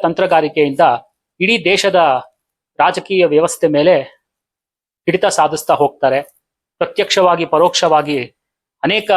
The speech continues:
ಸಂಸ್ಥಾನಗಳು ಅವರ ಅಧೀನಕ್ಕೆ ಸೇರುತ್ತೆ. ಪೋರ್ಚುಗೀಸರು,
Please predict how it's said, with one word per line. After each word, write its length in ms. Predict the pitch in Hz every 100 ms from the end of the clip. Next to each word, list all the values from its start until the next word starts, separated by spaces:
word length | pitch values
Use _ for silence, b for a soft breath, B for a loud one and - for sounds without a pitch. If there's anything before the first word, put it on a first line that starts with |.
| 170 131 - _ -
ಸಂಸ್ಥಾನಗಳು 580 | 165 165 175 165 151 175 190 _ _ _ _ _ _ _ _ _ _ _ _ _ _ _ -
ಅವರ 200 | 156 190 165 135 123 _ _ _ _ -
ಅಧೀನಕ್ಕೆ 440 | 147 190 180 180 156
ಸೇರುತ್ತೆ. 380 | 151 143 - 127 - _ _ _ _ _ _ _ _ _ _ -
ಪೋರ್ಚುಗೀಸರು, 640 | 208 208 196 190 - 180